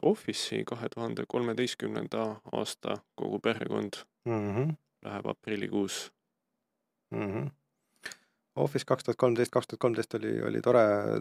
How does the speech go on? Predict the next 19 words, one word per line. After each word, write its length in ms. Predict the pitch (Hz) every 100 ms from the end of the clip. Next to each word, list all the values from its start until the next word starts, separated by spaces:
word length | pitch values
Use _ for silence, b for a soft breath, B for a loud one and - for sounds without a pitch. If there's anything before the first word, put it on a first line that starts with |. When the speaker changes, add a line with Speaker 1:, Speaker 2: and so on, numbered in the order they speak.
| -
Speaker 2:
tore 160 | 120 110
aasta. 360 | 127 - 165 143 _ _ _ _ _ _ _ _ _ _ _ _ - -
Speaker 1:
Mina 240 | 107 101 92
ei 60 |
mäleta 360 | 92 98 95 -
midagi. 280 | 98 85 - _ _ - - _ _ _ _ _ _ _ -
Speaker 2:
Äh, 840 | - 107 104 101 101 101 101 101 101 _ _ _ _ _ -
ja, 260 | 107 104 101 101 98 104 104 104 - -
ja 180 | 107 107
Office 240 | 123 -
kaks 180 | - -
tuhat 120 | 107
kolmteist 440 | - 113 104 101 113
oli, 200 | 107 110 107 107 107 104 107
oli 240 | 107 113
ka 180 | 117 147
päris 200 | 110 104
tore, 200 | - 120 95
aga, 240 | 98 98